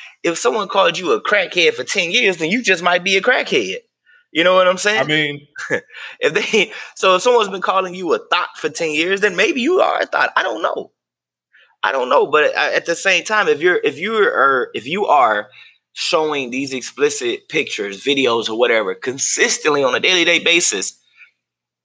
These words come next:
Speaker 1: right? And like you said, it's freedom of speech, right?
Speaker 2: And
Speaker 1: I don't think
Speaker 2: expression.
Speaker 1: and expression. Well, I don't think you should get offended or upset if someone comments with their freedom of speech and their expression of what they see.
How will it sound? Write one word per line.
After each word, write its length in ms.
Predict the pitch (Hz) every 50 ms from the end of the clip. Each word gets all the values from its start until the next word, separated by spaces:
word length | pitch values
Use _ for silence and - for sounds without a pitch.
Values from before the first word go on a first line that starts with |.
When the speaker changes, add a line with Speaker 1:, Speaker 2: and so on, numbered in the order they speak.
| _ _ -
Speaker 1:
right? 360 | 110 117 123 139 147 - - _ _ _ _ - -
And 240 | 165 185 165 127 143
like 160 | 165 165 170
you 100 | 185 214
said, 180 | 208 - 185 147
it's 140 | 147 139 -
freedom 280 | - 165 151 156 165
of 80 | 170 -
speech, 380 | - - 220 202 - - -
right? 220 | 113 113 123 147 - - _ _ _ _ _ _ _ _ _ _ _ _ _ _ _ _ _ - - -
Speaker 2:
And 100 | 147 -
Speaker 1:
I 40 | 143
don't 140 | 170 180 165
think 100 | 143 123 117
Speaker 2:
expression. 240 | 120 127 131 127 _ _ - - - -
Speaker 1:
and 100 | - 185
expression. 480 | 180 - - 202 180 - - 107 90 - -
Well, 180 | 127 156 - -
I 120 | - 147 185
don't 180 | 202 208 202 -
think 160 | 185 160 131
you 80 | 139 147
should 160 | - 160 -
get 120 | 120 107
offended 520 | 107 107 - - 143 165 143 98 98 101 - _ _ _ - - - -
or 80 | 101
upset 520 | 101 101 98 - - - 156 147 - - - _ _ -
if 100 | 113 -
someone 300 | - 127 120 110 104 101
comments 540 | - 127 117 110 104 104 104 - - -
with 180 | 107 110 107 -
their 160 | 135 156 175
freedom 320 | 175 - 143 117 104 101 101
of 60 | 98
speech 260 | - - 120 110 -
and 100 | 131 135
their 160 | 156 180 170
expression 480 | 135 - - - 107 107 - - 110 123
of 80 | 120
what 240 | 139 147 160 156 -
they 160 | - 185 190
see. 320 | 180 - - 98 87 -